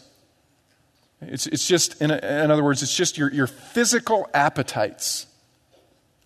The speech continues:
It's the same thing that we have in common with the beasts. It's what man, unaided by spirit, can figure out on its own. That's why it's frequently translated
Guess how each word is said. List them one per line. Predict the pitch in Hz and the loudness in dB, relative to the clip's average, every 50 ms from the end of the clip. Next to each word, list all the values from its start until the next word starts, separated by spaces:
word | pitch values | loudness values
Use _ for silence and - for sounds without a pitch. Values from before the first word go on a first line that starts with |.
| _ _ _ _ _ _ _ _ _ _ _ _ _ _ _ | _ _ _ _ _ _ _ _ _ _ _ _ _ _ _
It's | - - | -6 -4
the | 147 | 0
same | 143 - - - - - 208 | 2 4 4 4 4 2 0
thing | - 220 196 190 | -2 -4 -4 -2
that | 180 | 0
we | 156 160 147 | 2 2 4
have | 139 156 147 139 131 123 120 120 - - 131 | 4 4 6 6 6 6 4 2 0 -8 -8
in | 123 | -8
common | - - - 156 151 151 143 | -4 0 2 4 4 4 2
with | 135 131 - - | 0 -2 -4 -6
the | 117 | -10
beasts. | 110 117 104 104 - - - - - - - - _ _ _ _ _ _ _ _ _ _ _ _ _ _ _ _ _ _ _ _ 147 | -8 -8 -10 -8 -8 -8 -8 -8 -8 -10 -12 -16 _ _ _ _ _ _ _ _ _ _ _ _ _ _ _ _ _ _ _ _ -2
It's | 139 - - | -2 0 2
what | 165 170 - 151 | 4 4 4 4
man, | 151 160 175 190 196 185 175 165 160 - - | 4 2 4 6 6 6 6 6 6 4 4
unaided | 160 170 175 175 - 175 175 175 170 165 147 127 | 4 6 6 4 4 6 6 8 6 6 6 6
by | 156 143 139 135 | 6 6 6 6
spirit, | - - - - - - 220 220 170 117 101 - - - - - _ _ _ _ _ _ _ _ _ - | 4 2 0 -2 -2 -2 0 2 2 2 2 0 -4 -12 -18 -20 _ _ _ _ _ _ _ _ _ -4
can | - 151 | -2 -2
figure | - - 165 151 143 151 147 135 | 0 2 0 0 2 2 4 6
out | 117 117 117 120 - | 6 6 6 4 4
on | 127 123 123 | 2 2 2
its | 131 - - | 2 2 2
own. | 196 190 151 131 | 4 4 4 4
That's | 135 131 - | 2 2 2
why | - 156 135 | 4 4 4
it's | 123 - | 4 2
frequently | - - 165 160 - 151 123 135 123 | 0 0 0 0 0 -2 -4 -4 -4
translated | - 151 143 139 135 123 131 123 120 123 117 | -2 -2 0 0 0 0 2 2 2 2 0